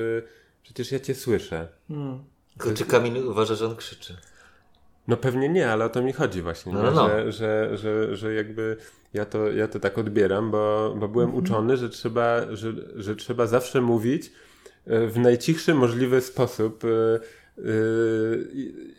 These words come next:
Speaker 1: na ile jest to możliwe. Tak, żeby mnie osoba, jak siedzę w autobusie, no to tak, żeby osoba, która siedzi obok mnie, mnie, mnie usłyszała, ta, którą, z którą rozmawiam, ale że już następna osoba, rząd dalej, żeby już mnie nie słyszała.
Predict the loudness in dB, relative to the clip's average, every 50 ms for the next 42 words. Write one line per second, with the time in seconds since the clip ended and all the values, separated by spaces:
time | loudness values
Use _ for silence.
0 | _ _ _ _ -6 -4 0 2 4 4 6 6 6 4 4 2 0 2 2 2
1 | 0 0 0 0 0 0 0 -2 -4 -6 -10 -8 -4 -2 -2 0 0 0 2 4
2 | 4 6 6 6 4 4 2 0 2 4 4 4 4 2 0 0 -2 -2 2 2
3 | 2 4 4 2 2 0 -2 -4 -6 -6 -4 -2 -2 0 0 0 0 0 2 4
4 | 4 2 2 -4 -14 -20 -20 -20 -20 _ _ _ 0 2 2 4 2 2 2 2
5 | 0 0 -2 0 2 2 4 6 6 6 6 4 2 0 -2 -4 -6 -8 -12 -14
6 | -8 -4 -2 0 0 0 0 0 2 4 4 4 4 2 2 0 0 0 0 2
7 | 4 4 4 4 2 0 -4 -10 -20 -20 -20 _ _ _ _ -4 0 0 2 4
8 | 4 4 4 2 0 -2 -4 -2 0 2 4 4 2 4 2 0 0 2 0 0
9 | 0 2 2 2 2 0 -2 0 0 2 2 4 4 4 2 0 -4 -8 -4 0
10 | 2 4 4 4 4 4 4 4 2 2 2 2 2 2 2 2 0 -2 -6 -10
11 | _ _ _ -20 -4 0 2 4 4 6 6 6 6 6 4 2 -4 -10 -6 -2
12 | 0 2 2 2 2 2 2 2 4 2 2 2 2 2 2 0 0 0 0 0
13 | 2 2 2 0 -2 -4 -10 -20 -20 _ _ -8 -2 2 2 4 4 2 4 4
14 | 6 6 6 6 4 2 0 0 0 2 2 2 2 2 2 4 6 4 4 4
15 | 0 -2 -2 0 0 0 0 0 -2 -2 -4